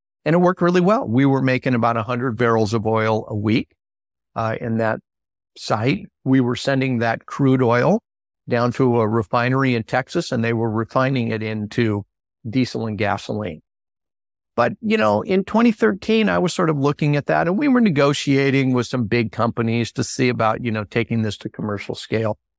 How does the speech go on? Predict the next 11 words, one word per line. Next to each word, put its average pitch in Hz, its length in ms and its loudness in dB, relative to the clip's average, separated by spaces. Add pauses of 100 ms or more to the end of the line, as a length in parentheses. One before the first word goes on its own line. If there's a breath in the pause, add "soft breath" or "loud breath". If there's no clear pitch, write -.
(140)
But 220 100 0
I 302 80 0
was 269 180 -2
looking 165 360 -2
at 160 100 -2
it, 170 100 -4
and 170 80 -2
I 196 80 2
realized, 147 680 2
you 196 100 0
know, 214 300 0